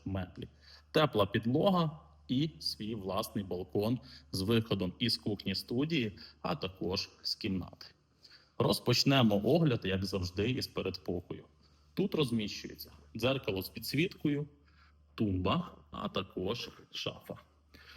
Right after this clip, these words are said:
Шафа для зберігання ваших речей. І для взуття є місце, і для одягу, а також додаткова верхня полиця. Кондиціонер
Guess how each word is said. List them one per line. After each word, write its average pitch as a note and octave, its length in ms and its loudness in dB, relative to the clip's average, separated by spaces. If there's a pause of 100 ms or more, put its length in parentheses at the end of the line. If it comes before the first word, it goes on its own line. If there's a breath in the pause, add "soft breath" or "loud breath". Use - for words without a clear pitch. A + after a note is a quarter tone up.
(220 loud breath)
Шафа - 380 2
для A2+ 180 4
зберігання G#2 560 2
ваших G2 540 -2 (120)
речей. - 460 0 (560 soft breath)
І E3 160 4
для G2 200 2
взуття G2 480 0
є E3+ 120 0
місце, C#3 540 -4
і D3 80 -2
для G2 180 -2
одягу, G#2 640 -2
а E3 140 -2
також - 540 -4 (200)
додаткова G2+ 580 -2
верхня F2+ 400 -2
полиця. E2+ 500 -4 (720 loud breath)
Кондиціонер G#2+ 920 4